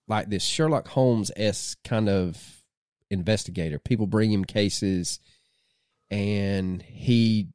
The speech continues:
uses his, I'm only thirty minutes in. So, uh, it, it's real interesting, man. It's, it's a quirky little show, but it, it's,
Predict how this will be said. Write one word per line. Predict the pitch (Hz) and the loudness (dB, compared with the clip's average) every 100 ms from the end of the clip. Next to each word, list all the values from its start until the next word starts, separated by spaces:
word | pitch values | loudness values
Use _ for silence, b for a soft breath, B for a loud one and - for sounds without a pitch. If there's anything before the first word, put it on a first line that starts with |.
| _ - | _ -4
uses | 107 113 101 101 - | 2 2 2 0 0
his, | 107 101 92 - - - _ _ - | 2 2 0 -4 -10 -16 _ _ -4
I'm | 113 131 | 2 4
only | 127 104 | 4 2
thirty | 113 110 98 | 2 2 2
minutes | 98 71 98 | 0 0 -2
in. | 90 80 - _ _ _ _ - | -2 -4 -8 _ _ _ _ -8
So, | - 101 92 90 - 101 | -2 0 0 -2 -6 -6
uh, | 98 87 73 60 104 _ _ _ _ _ _ _ _ _ _ _ | -4 -4 -6 -10 -18 _ _ _ _ _ _ _ _ _ _ _
it, | 135 131 | -2 -2
it's | 127 131 - | -2 -2 4
real | 131 175 156 | 8 8 8
interesting, | 151 123 104 - 92 | 6 6 2 0 0
man. | 104 | 0
It's, | 104 - | 0 -2
it's | 107 - | -4 -4
a | 113 | -4
quirky | - 160 - 143 | 4 4 4 4
little | 135 123 | 4 2
show, | - 123 104 | 4 4 4
but | 104 | 2
it, | 101 | 0
it's, | 98 101 - | -4 -6 -8